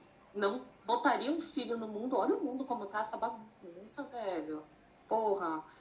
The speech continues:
É, caos econômico e tal. Eu, hum, se eu quiser, não quero, sabe, ter um filho, eu não teria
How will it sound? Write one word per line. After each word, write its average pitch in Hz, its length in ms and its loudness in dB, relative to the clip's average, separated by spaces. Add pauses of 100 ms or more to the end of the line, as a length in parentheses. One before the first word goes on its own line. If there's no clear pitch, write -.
(180)
É, 170 720 6 (1500)
caos 226 440 8
econômico 220 680 0
e - 40 -10
tal. 214 300 6
Eu, 240 220 0 (240)
hum, 349 360 0
se - 180 0
eu 277 120 2 (720)
quiser, 269 760 6
não 254 260 -2
quero, 233 340 2 (840)
sabe, 262 280 4
ter 262 100 2
um 254 100 2
filho, 349 320 6
eu 330 60 6
não 302 80 4
teria 403 280 2